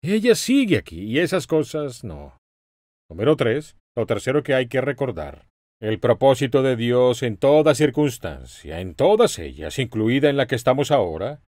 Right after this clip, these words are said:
es hacerme más como Jesús. El propósito de Dios en todo cambio en mi vida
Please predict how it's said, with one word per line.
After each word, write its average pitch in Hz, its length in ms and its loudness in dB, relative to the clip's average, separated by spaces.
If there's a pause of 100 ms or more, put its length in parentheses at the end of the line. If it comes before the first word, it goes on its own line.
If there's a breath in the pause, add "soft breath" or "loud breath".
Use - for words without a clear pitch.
(120)
es 104 240 -4
hacerme 131 360 2
más 117 240 4
como 123 200 -2
Jesús. - 560 -12 (1300)
El 98 180 -6
propósito 127 600 0
de 127 140 0
Dios 117 360 0
en 104 160 -6
todo 185 480 2
cambio 85 1040 -6
en 127 280 0
mi 165 100 4
vida 98 540 -6